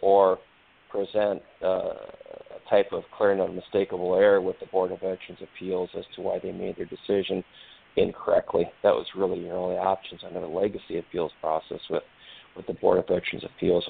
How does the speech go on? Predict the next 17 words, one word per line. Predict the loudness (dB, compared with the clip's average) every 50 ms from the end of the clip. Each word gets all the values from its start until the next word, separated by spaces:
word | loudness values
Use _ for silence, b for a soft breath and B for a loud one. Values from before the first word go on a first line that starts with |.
| 2
or, | 4 6 6 6 4
like | 2 0 -2 -4
I | -10 -8 -4
said, | -4 -2 -2 -4
you | -8 -12
could | -10 -10 -10
appeal | -10 -10 -8 -8 -8 -8
to | -10 -14 -20
the | -18
Court | -8 0 2 2 2 2
of | 0 -4
Veterans' | -6 -8 -8 -10 -16 -20 -20
Appeals. | -20 -20 _ -14 -12 -12 -12 -16 -18 b b b b b b b b b b _ 2
Under | 4 4 4 2
this | 0 0 -4 -2 2
ramp | 4 6 6 6 4 0 -4
program | -2 -2 -2 -2 -2 -4 -6 -6 -6 -10